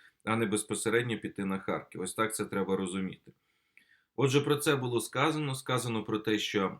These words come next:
Росія також буде хитати ситуацію зсередини, буде поширювати дезінформацію, буде поширювати і активно іпсо. Ну, я про це ще розкажу,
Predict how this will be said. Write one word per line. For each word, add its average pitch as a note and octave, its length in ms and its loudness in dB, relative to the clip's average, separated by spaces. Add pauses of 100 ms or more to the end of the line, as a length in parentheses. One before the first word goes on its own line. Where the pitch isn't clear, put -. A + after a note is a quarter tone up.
Росія A2 500 0
також - 320 -6
буде G2 240 -2
хитати G2+ 480 -2
ситуацію F2+ 680 -4
зсередини, C3 680 -2 (360)
буде A#2+ 260 0
поширювати G#2 600 0
дезінформацію, A#2 1200 0 (480)
буде A#2 340 0
поширювати G2+ 720 0
і G2 80 2
активно G2 800 -2
іпсо. C#3 560 -2 (240)
Ну, C3 100 2
я D#3+ 160 8
про D3+ 140 -2
це C#3+ 180 0
ще C3+ 160 -2
розкажу, C3 680 -2